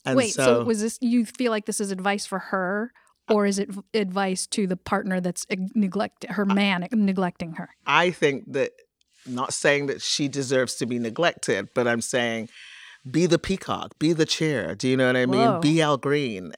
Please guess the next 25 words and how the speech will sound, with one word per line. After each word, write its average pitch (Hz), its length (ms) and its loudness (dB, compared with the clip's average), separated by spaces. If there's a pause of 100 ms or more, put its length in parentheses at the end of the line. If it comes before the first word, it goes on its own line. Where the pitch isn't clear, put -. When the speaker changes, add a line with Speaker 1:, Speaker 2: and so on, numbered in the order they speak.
Speaker 1:
and, 117 500 -2
um, 113 420 0 (480)
maybe, 143 500 4
um, 127 720 2
Mister 135 280 -2
Man 131 240 2
will, 117 340 0 (160)
you 139 100 -2
know, 123 360 0 (100)
stop - 420 0
neglecting. 131 720 -4 (720)
There's 156 200 8
things 180 300 4
we 170 100 2
can 160 200 0
do. 139 300 2
Do 120 120 -6
you 120 80 0
know - 60 4
Speaker 2:
Yeah. - 100 4
Speaker 1:
what 120 80 0
I 120 60 -2
mean? 113 280 -2
Like, 117 220 0
we, 160 160 2